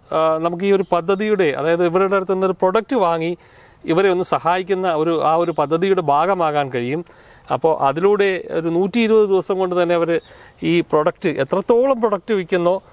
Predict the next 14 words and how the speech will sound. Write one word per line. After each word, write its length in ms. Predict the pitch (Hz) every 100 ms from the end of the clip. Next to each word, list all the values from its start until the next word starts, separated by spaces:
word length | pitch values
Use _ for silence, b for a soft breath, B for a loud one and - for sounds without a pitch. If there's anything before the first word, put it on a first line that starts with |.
| b b -
അത്രത്തോളം 520 | 160 196 190 208 208
പ്രൊഡക്റ്റ് 380 | 185 180 175 220
വിറ്റ്, 320 | 165 156 -
ആ, 480 | 202 214 147 147 143
ഇനി 140 | 143 175
അതിനകത്ത് 360 | 165 180 175
എന്തെങ്കിലും 280 | 175 185 185
കുറവുണ്ടെങ്കിൽ 600 | - 190 233 262 226 208
കൂടിയും 460 | 190 190 185 202 196
അവരത് 380 | 170 185 180 180
കൊടുക്കുമെന്നാണ് 760 | 156 165 185 202 185 175 160
അവർ 160 | 156 147
പറഞ്ഞിരിക്കുന്നത്. 640 | 143 139 147 147 147 175 B B B
ആ, 40 | -